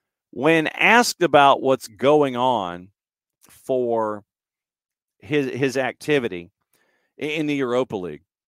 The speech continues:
David Moyes said, "Reaching the quarterfinals would be great.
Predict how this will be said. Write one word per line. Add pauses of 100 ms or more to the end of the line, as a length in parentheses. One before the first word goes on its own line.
(1300)
David
Moyes
said,
"Reaching
the
quarterfinals
would
be
great.